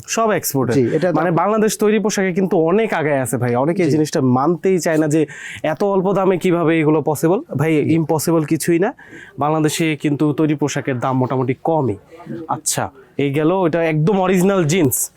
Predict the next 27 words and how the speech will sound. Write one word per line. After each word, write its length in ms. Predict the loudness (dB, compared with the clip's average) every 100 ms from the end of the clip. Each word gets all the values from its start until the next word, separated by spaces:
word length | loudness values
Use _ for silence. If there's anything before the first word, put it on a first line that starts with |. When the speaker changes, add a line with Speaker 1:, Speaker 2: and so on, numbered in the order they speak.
| -6
Speaker 2:
জি। 160 | -2 0
Speaker 1:
ভাই, 120 | 2
অরিজিনাল 420 | 2 2 2 2
জিন্সের 320 | 2 2 2 2
মধ্যে 180 | 2
কিছু 220 | 0 0 2
নতুন 340 | 2 0 0
আসছে 240 | 0 0
নাকি? 220 | -2 0 0
ওইগুলো 480 | 0 0 0 2
আমাকে 280 | 2 0 0
বলছেন 380 | 0 0 0 0
দেখাবেন। 500 | 0 -2 -2 -2 -2
Speaker 2:
হ্যাঁ, 180 | -2 0
হ্যাঁ, 220 | 0 0
এই 140 | 2 2
যে 120 | 2
এগুলো 160 | 2 2
Speaker 1:
আচ্ছা। 180 | 2
Speaker 2:
দেখতে 200 | 0 0
পারেন, 180 | 0 2
এগুলো 300 | 2 2 2
অনেক, 220 | 2 0 -4 _ _ _ _ -6
যেগুলো 320 | 0 2 2
নতুন 260 | 2 0 0
আসছে, 240 | -2 2
এগুলোর 340 | 2 4 2